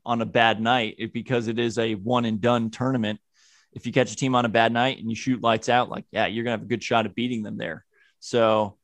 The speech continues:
yeah, I mean, I think in terms of the basketball, we, we, nothing's really, like, it's still at a high level, um, where you can tell, like, we're,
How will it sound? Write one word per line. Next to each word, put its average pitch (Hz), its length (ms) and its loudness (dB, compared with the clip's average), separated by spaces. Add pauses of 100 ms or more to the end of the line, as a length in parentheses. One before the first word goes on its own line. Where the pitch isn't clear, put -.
(460)
yeah, 139 240 8
I 123 80 6
mean, 135 160 0
I 127 100 4
think 147 260 -6
in 139 100 -4
terms 131 260 -2
of 110 60 -12
the 120 100 -4
basketball, 127 880 4
we, 143 100 -4
we, 147 420 -4
nothing's 160 460 0
really, 135 480 4
like, 113 380 0 (120)
it's 147 200 -2
still 170 320 2
at 147 80 4
a 131 60 4
high 131 340 2
level, 110 500 -4 (320)
um, 110 540 -4 (240)
where 113 640 2 (640)
you 131 180 -6
can 120 280 -4
tell, 120 680 0 (460)
like, 156 180 4
we're, 147 220 6